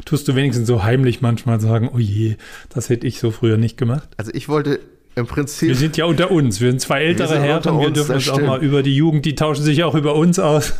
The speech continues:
Speaker 1: <laughs>
Speaker 2: Aber ich muss dir ehrlich sagen, ich wollte noch nie konservativ sein.
Speaker 1: Okay.
Speaker 2: Es gibt vielleicht zwei Ausnahmen, Sch-, Steuern und Finanzen.
Speaker 1: Mhm.
Speaker 2: Aber sonst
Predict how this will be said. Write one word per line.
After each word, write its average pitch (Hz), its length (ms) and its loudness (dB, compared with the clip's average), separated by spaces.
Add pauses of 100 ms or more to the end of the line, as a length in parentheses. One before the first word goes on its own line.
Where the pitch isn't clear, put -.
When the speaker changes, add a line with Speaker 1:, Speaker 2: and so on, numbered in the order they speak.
Speaker 1:
<laughs> 131 120 -2
Speaker 2:
Aber 127 160 0
ich 156 140 -4
muss 160 180 -2
dir 170 180 0 (200)
ehrlich 151 280 0
sagen, 143 320 0
ich - 240 -6
wollte 147 300 0
noch 135 240 -2
nie 147 220 2
konservativ 92 720 -4
sein. 92 400 -2
Speaker 1:
Okay. 120 240 0 (560)
Speaker 2:
Es - 160 -10
gibt 151 120 -2
vielleicht 143 240 -2
zwei - 280 -2
Ausnahmen, 113 540 0
Sch-, - 160 -6 (160)
Steuern 147 500 -2
und 120 180 -2
Finanzen. 117 720 -2 (220)
Speaker 1:
Mhm. 120 320 0 (400)
Speaker 2:
Aber 104 240 -2
sonst 113 480 -4